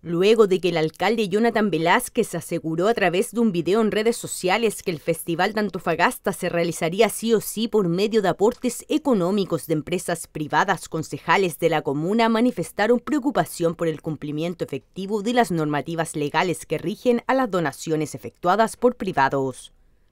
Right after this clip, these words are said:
Para ahondar más sobre los requerimientos que debe acatar un municipio al momento de recibir aportes de empresas privadas, se refirió el abogado Ricardo Mac.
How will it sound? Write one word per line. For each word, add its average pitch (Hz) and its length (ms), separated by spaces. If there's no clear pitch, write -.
Para 175 160
ahondar 165 400
más 170 240
sobre 208 400
los 156 300
requerimientos 165 880
que 170 120
debe 190 180
acatar 190 340
un 196 140
municipio 180 640
al 170 40
momento 185 460
de 190 140
recibir 160 420
aportes 196 520
de 175 60
empresas 190 540
privadas, 175 540
se 175 140
refirió 165 360
el 214 80
abogado 196 480
Ricardo 247 460
Mac. 147 340